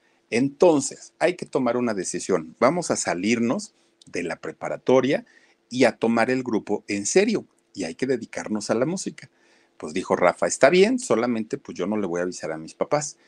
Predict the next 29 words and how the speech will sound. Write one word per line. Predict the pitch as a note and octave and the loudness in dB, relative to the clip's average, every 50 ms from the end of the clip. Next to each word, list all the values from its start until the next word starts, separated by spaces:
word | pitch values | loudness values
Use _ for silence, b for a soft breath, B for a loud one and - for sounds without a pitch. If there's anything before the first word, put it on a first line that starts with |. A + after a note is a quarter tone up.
| b b b b b | b b b b b
porque | - D#2 E2+ - - - | -8 -8 -8 -8 -10 -8
si | - - E2+ D#2+ | -8 -8 -8 -4
yo | E2 F2 | -2 0
les | A2+ C3 B2+ - | 0 0 0 0
aviso | C#3+ D#3 - - - D#2 | -2 -2 -2 -4 -4 -6
se | D2+ - F#2 | -6 -6 -6
me | E2+ D#2+ D2+ | -6 -8 -12
ponen | - _ - E2 E2+ F#2 G#2+ A#2 C3 C#3+ | -14 _ -4 -2 -2 0 0 0 0 2
locos", | C#3+ A#2 G2 - - - D#3 - - - | 2 2 0 0 -4 -6 -6 -6 -8 -4
y | G2+ G2+ | -2 0
no, | C3+ F3 F3 B2 | 2 2 2 0
no, | F2+ D#2+ D#2+ | 0 -2 -6
no, | D#2+ D#2 D#2 | -10 -12 -12
no, | D#2 D#2 D#2 | -12 -14 -16
no. | D#2 D2+ - B B B B B B | -18 -20 -20 B B B B B B
Aparte | E2+ - - F#2 F#2 - | -2 2 2 2 2 4
era | G2+ G#2 | 2 2
menor | G#2+ F#2 E2 E2+ E2+ E2 | 2 0 -2 -2 -2 -2
de | E2 F2+ | 0 0
edad | F2+ F2 D#2 | 0 0 0
todavía, | - - A2+ A#2+ B2 C3 C#3 C3 C3+ | 0 0 0 2 2 0 0 -2 -2
dijo, | D3+ D3+ B2 - - | -4 -6 -6 -2 -2
"No, | G3+ - - - | -2 -2 -2 -4
mejor, | - G#2+ G#2 - - F#2+ F#2 A2 - - _ _ _ _ - | -6 -6 -4 -2 -2 -2 -2 -4 -8 -14 _ _ _ _ -18
pues | - - | -14 -10
ahora | - - F2 F2 | -4 -2 -2 -2
sí | - - | -2 -2
que | - - | -2 -2
escondidas". | A2 - - - D3+ E3 G#3 A#3 C4 A#3+ - - | -2 0 0 0 0 2 2 2 0 0 -4 -12